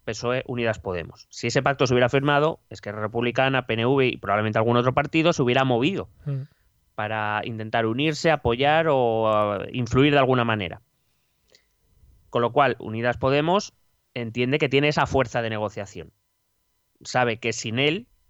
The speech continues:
Speaker 1: sin, sin Unidas Podemos, el resto de partidos no se mueven. La segunda razón por la que debe entrar al gobierno sí o sí, em, eh, es que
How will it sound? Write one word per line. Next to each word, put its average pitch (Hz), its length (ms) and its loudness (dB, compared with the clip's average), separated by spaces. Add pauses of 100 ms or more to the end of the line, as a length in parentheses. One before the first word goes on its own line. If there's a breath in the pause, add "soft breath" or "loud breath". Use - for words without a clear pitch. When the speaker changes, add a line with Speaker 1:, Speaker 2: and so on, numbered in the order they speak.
(120)
Speaker 1:
sin, 113 240 -10
sin 113 200 -6
Unidas 120 300 2
Podemos, 147 600 0 (500)
el 110 160 -4
resto 120 220 0
de 127 80 6
partidos 131 400 0
no 117 80 -2
se 113 100 -8
mueven. 87 340 -12 (1040 soft breath)
La 143 140 -2
segunda 190 320 2
razón 208 260 4
por 190 120 4
la 180 100 2
que 175 120 0
debe 170 180 2
entrar 165 200 2
al 170 100 6
gobierno 160 340 0
sí 156 160 -4
o 143 80 0
sí, 196 380 -4 (1040)
em, 123 1000 0 (2000)
eh, 120 840 4
es 151 240 2
que - 380 0